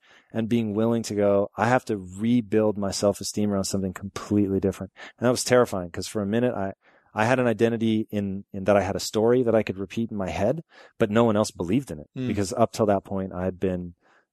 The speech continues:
Speaker 1: you know, the guy that just always wanted to be right.
Speaker 2: Yeah, man. Um, there's so many questions I wanna ask you actually about when you started Quest, and you, you know, you guys started with a few of you who were just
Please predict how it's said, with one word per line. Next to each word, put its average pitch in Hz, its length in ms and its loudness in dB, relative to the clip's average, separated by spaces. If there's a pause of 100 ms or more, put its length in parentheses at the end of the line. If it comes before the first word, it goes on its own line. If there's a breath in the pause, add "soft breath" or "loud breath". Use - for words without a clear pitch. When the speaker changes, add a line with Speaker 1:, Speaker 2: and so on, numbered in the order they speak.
(100)
Speaker 1:
you - 80 -6
know, 98 160 -2
the 110 100 2
guy 92 200 6
that 98 120 2
just - 280 -8
always 90 280 -2
wanted 87 200 -6
to 82 60 -8
be 80 100 -6
right. 95 340 0
Speaker 2:
Yeah, 101 300 -2 (340)
man. 101 240 -6 (760 loud breath)
Um, 127 420 4
there's 123 120 -6
so - 220 0
many 175 140 0
questions 120 380 0
I 113 40 2
wanna 104 140 0
ask 104 360 -2
you 101 80 0
actually 95 300 -4
about 95 560 0 (720)
when 110 140 -2
you 104 60 -2
started 104 440 2
Quest, 107 560 -2
and 95 280 -8
you, 104 140 -8
you 104 280 -6
know, 98 80 -6
you 98 100 -6
guys 98 180 0
started 104 300 4
with 92 120 -4
a - 40 -6
few 110 280 2
of 98 80 -2
you 104 340 2
who 104 160 -2
were 98 140 2
just 98 220 -4